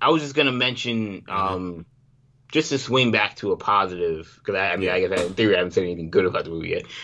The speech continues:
Speaker 2: Yeah.
Speaker 1: Um,
Speaker 2: But you like, you like this movie, as you said at the top.
Speaker 1: Yeah, yeah, definitely, definitely a fan of this movie.
Speaker 2: Yeah.
Speaker 1: Um, like,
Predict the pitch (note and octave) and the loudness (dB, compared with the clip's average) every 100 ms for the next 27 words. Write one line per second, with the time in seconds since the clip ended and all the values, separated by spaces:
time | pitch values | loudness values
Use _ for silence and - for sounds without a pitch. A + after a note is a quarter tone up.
0 | - - G#2 G2 G2 F#2 A2 E3 E3+ D3 | -4 2 6 6 6 4 4 4 6 4
1 | C3+ G#2 G#2 A2 - - D#2 D2 D2 D2+ | 2 -2 0 0 -4 -12 -10 -10 -10 -10
2 | D#2 C#2 - D2+ A#3+ F3+ D3 F#2+ - D#3+ | -10 -10 -12 -2 4 8 6 4 -2 -4
3 | E3+ D#3 C#3 C#3 D3 B2+ A#2+ C3 B2+ G2 | 0 -2 -2 -4 -2 -4 -4 -4 -4 -6
4 | A#2 B2+ E2+ E2+ - - - - E2+ G2+ | -4 -4 -6 -12 -18 -20 -20 -8 -2 0
5 | G2 F#2+ F#2 F2 D#2+ E2+ _ _ _ - | 0 0 -4 -10 -14 -16 _ _ _ -20
6 | - _ - _ _ _ _ - B2+ A2+ | -20 _ -20 _ _ _ _ -2 4 4
7 | - | 2